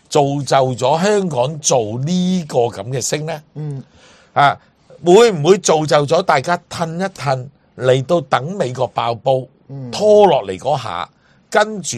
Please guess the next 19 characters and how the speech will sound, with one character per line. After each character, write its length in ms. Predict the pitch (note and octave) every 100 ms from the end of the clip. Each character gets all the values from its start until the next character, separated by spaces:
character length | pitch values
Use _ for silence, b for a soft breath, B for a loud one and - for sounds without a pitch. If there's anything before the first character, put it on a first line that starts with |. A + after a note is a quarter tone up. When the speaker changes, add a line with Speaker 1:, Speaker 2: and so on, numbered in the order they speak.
| A2
Speaker 2:
殺 120 | C3+
得 100 | C3+
更 160 | D3 B2
加 100 | C3+
深。 140 | C#3
Speaker 1:
係 160 | B2 A2+
啦， 140 | C3 -
殺 220 | - D#3+
得 100 | G3+
更 140 | F3
加 120 | F3+ F#3+
深， 200 | G3 E3 b b b -
褪 380 | A3 A3 A3
到 180 | G#3 A3+
錢 240 | A3 - E3 G#3 F#3+
嘅 420 | E3 E3 E3 D#3
國 120 | E3
家 160 | F#3+ F3+
隊 300 | C#3 B2+